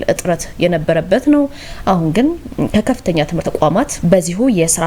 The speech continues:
ዘርፍ ወይም የኮንስትራክሽን ዘርፍ ተመርቀው የሚወጡ በርካታ ወጣቶች ናቸው። ነገር ግን አሁንም ድረስ የክህሎት ማነስና የሙያዊ ስነ ምግባር ችግር በሰፊው ይስተዋላል ሲሉ አስረድተዋል። እንደ ሀገር የተቋማት ግንባታ ስብራትም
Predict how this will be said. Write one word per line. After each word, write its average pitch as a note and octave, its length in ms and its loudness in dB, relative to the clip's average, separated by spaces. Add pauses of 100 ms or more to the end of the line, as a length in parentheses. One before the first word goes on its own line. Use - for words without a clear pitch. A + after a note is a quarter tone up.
ዘርፍ D#3+ 240 -2
ወይም F#3 160 4
የኮንስትራክሽን F3+ 760 0
ዘርፍ G3 260 2
ተመርቀው F3 500 0
የሚወጡ E3 480 2
በርካታ G#3+ 520 0
ወጣቶች D#3+ 460 -2
ናቸው። - 340 0
ነገር F#3 280 2
ግን C#3 180 -4 (280)
አሁንም A#3 340 4
ድረስ G#3+ 300 0
የክህሎት F#3 540 2
ማነስና F3 440 2 (340)
የሙያዊ E3+ 440 2
ስነ - 220 0
ምግባር D#3 360 0
ችግር F#3+ 340 0
በሰፊው F3+ 480 2
ይስተዋላል D3+ 480 0
ሲሉ - 180 -2
አስረድተዋል። G#3+ 640 0 (320)
እንደ B3 240 4
ሀገር B3 300 0
የተቋማት G#3 600 0
ግንባታ F#3 360 2 (260)
ስብራትም F#3+ 600 2